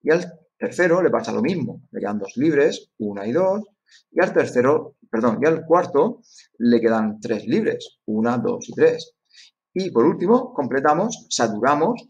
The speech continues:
con hidrógenos. Uno, dos y tres, uno, dos, uno, dos, uno, dos y tres. La fórmula que hemos llamado desarrollada, y de forma semidesarrollada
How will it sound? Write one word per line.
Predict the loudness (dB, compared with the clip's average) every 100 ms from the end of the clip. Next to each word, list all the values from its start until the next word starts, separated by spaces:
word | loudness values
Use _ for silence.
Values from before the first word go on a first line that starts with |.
| _
con | 0 2
hidrógenos. | 0 -2 -4 -4 -4 -6 _ _ _ _ _ _
Uno, | -6 -4 -4
dos | -6
y | 0
tres, | 4 4 2 -6 -20 _ _ _ -8
uno, | -4 -2
dos, | 0 0 0 -8 _ _ _
uno, | -2 0 0
dos, | 0 -2 -4 _ _ _ _
uno, | -4 -2
dos | -2 -4 -8
y | -6
tres. | -4 -6 -10 _ _ _ _ _ _ _ _ _ -10
La | 0 2 2
fórmula | 2 2 0
que |
hemos | 0 -2
llamado | 0 2
desarrollada, | 2 0 2 4 4 0 -4 _ _ _ _
y | 0
de | 2
forma | 0 0 -2
semidesarrollada | 0 2 2 0 -2 0 2 4 4 2